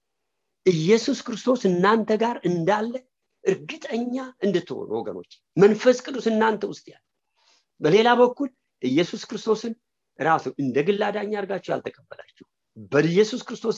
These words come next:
ደም ያልታጠባችሁ፣ ንስሐ ገብታችሁ ያልዳናችሁ፣ ዛሬ የተናገርኩት ነገር እናንተ ጋር ሊሆን አይችልም። መንፈስ ቅዱስ ከእናንተ ጋር ሊሆን አይችልም። ምንም አይነት የፈለገው አይነት ሃይማኖት ይኖራችሁ፣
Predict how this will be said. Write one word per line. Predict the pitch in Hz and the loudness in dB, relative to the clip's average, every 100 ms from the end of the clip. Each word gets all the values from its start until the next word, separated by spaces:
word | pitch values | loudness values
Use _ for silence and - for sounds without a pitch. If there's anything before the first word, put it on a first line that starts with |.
| 113 | -4
ደም | 147 226 | 0 0
ያልታጠባችሁ፣ | 147 120 101 - - - - | 0 -4 -6 -10 -18 -20 -6
ንስሐ | 117 165 - 202 214 | 0 0 0 2 2
ገብታችሁ | 185 196 196 180 165 | 2 0 -4 -2 0
ያልዳናችሁ፣ | 165 143 127 92 - - _ _ _ _ _ _ | 2 2 -2 -4 -16 -20 _ _ _ _ _ _
ዛሬ | 117 143 175 202 | -2 2 2 2
የተናገርኩት | 160 156 156 151 143 131 - | -2 -4 -4 -4 -6 -10 -12
ነገር | 151 147 - | -10 -8 -4
እናንተ | 123 123 110 | -2 -2 -4
ጋር | 110 110 | -8 -8
ሊሆን | 104 113 - | -8 -10 -8
አይችልም። | 104 - - _ _ - | -10 -10 -18 _ _ -2
መንፈስ | 151 165 196 180 | 2 2 0 -2
ቅዱስ | 180 160 | -4 -6
ከእናንተ | - 147 147 127 | -2 -2 -2 -2
ጋር | 127 123 | -4 -4
ሊሆን | 117 143 - | -2 -2 -4
አይችልም። | - 208 - - _ _ _ _ - | -8 -8 -10 -18 _ _ _ _ 2
ምንም | 202 302 370 370 | 6 8 6 6
አይነት | 339 339 311 | 6 6 4
የፈለገው | 302 254 277 247 208 | 2 0 2 4 4
አይነት | 175 151 | 2 0
ሃይማኖት | 143 131 120 104 | 0 0 -4 -8
ይኖራችሁ፣ | 107 92 92 _ | -12 -14 -18 _